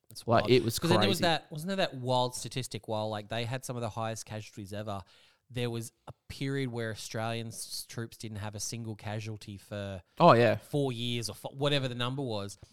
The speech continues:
Speaker 1: And we were speaking a couple of weeks ago about Matthew Riley and a book series that he writes.
Speaker 2: Yep.
Speaker 1: That's actually written in. He does a really good job. It's like Indiana Jones style stuff where there's, like,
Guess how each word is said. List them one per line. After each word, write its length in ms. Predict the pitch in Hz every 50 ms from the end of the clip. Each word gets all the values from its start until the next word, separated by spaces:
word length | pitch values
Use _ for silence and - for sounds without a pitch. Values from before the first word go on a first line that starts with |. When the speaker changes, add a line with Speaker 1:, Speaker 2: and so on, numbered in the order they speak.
| - - _ _ _ -
Speaker 1:
And 80 | 120 131
we 80 | 131
were 60 | 127
speaking 300 | - - 175 151 160 156
a 20 | 143
couple 180 | 156 143 127
of 40 | 120
weeks 200 | 127 135 - -
ago 180 | - 123 113 110
about 380 | 107 107 110 107 104 104 104 - _ -
Matthew 340 | 120 117 120 107 - - 107
Riley 440 | 101 117 127 139 135 113 98 87 85 -
and 80 | - 101
a 40 |
book 180 | 101 110 113 -
series 300 | - - 127 117 117 110
that 100 | 107 98
he 140 | 101 104 104
writes. 320 | 104 104 98 202 196 -
Speaker 2:
Yep. 80 | - - - - - - - _ _ _ _ _ -
Speaker 1:
That's 240 | - 147 147 - -
actually 260 | 165 - - 156 143
written 240 | 127 139 - - 120
in. 260 | 127 131 113 95 85
He 120 | - 123 127
does 140 | 135 127 123
a 60 | 120
really 200 | 123 135 139 139
good 140 | 151 147 135
job. 260 | - 135 127 120 127 -
It's 100 | 156 -
like 140 | 131 123 - -
Indiana 320 | 156 160 160 156 156 147
Jones 360 | 135 131 127 127 135 143 147
style 240 | - - 131 123 113
stuff 260 | - - 120 107 -
where 80 | 117 110
there's, 200 | 113 113 104 117
like, 200 | 110 107 - -